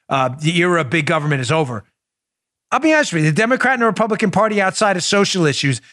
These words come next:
there was a lot of commonality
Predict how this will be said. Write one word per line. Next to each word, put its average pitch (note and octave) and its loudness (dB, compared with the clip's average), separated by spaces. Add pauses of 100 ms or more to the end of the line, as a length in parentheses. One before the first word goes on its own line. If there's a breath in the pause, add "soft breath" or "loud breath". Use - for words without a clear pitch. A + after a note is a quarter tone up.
there G#3 2
was G#3+ 0
a A3 2
lot A#3+ 4
of A3 0 (880)
commonality G#3 0